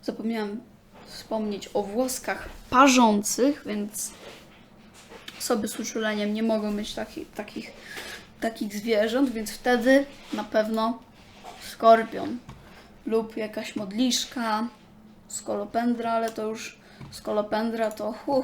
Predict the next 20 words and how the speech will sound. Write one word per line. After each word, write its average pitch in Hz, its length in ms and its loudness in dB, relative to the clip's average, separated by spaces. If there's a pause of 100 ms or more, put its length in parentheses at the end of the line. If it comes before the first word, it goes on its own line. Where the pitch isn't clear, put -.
hu, 226 200 -2 (1800)
dla 233 140 4
bardziej 214 480 -2 (640)
zaawansowanych, 220 1040 0
więc 214 320 -6
tak 262 180 -2
to 226 120 -4
wygląda. 220 520 -2
Jeszcze 233 300 -2
miałam 220 240 -6
wspomnieć, 220 480 -6
że 240 100 -6
Heterametrus 233 840 -4 (240)
petersi 220 560 4
jest 214 240 -6
teraz 220 380 -4 (260)
mało 254 320 6
dostępny 214 680 -4
z - 80 -12
powodu 220 540 -2